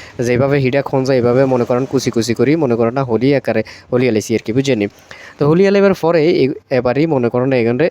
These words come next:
রান্না করুন, বুঝছেন নি? তা আপনারা যারা শীতের এই, এই শীতে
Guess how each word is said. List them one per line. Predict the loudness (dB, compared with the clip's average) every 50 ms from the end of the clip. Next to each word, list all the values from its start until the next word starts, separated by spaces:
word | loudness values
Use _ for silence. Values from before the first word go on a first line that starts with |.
| -4 _ _
রান্না | -6 -4 -2 -2 -2 -2
করুন, | -2 0 -2 -2 0
বুঝছেন | -2 -2 -2 0 -2
নি? | 0 0
তা | 0 0 0
আপনারা | 0 0 2 2 2
যারা | 0 0 0 2 2 0 0 -2 -8 -14 -18 -14 -12
শীতের | -10 -10 -10 -4 -2 0 2
এই, | 2 2 2 0 -2 -2
এই | 0 2 2 2 2 2 0 0 -2 -4 -4
শীতে | -4 -2 0 -2 -2 0 0 2